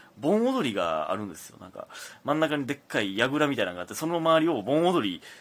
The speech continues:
やってるんですよね。まあ、自由に入っていけるんですよね。で、それに参加したら、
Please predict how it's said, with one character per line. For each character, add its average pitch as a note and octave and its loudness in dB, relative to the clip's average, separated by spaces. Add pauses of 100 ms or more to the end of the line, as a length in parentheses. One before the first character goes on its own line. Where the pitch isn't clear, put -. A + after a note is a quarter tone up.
(140)
や A2+ 2
っ - -6
て C3+ 0
る A2 0
ん - -2
で - -14
す - -12
よ B2+ -4
ね。 E3+ 4
ま B2+ 4
あ、 - 0
自 C#3 -2
由 B3 2
に D3+ -6 (560)
入 A2 -2
っ - -12
て A#2 -6
い - -4
け C3 0
る A2+ -4
ん F#2+ -12
で - -16
す - -16
よ - -20
ね。 A#2+ -16 (640)
で、 A3 0
そ D#4 2
れ F4 6
に D#4+ 2
参 E3 0
加 C#3+ -2
し - -2
た G#2+ 0
ら、 G2+ 2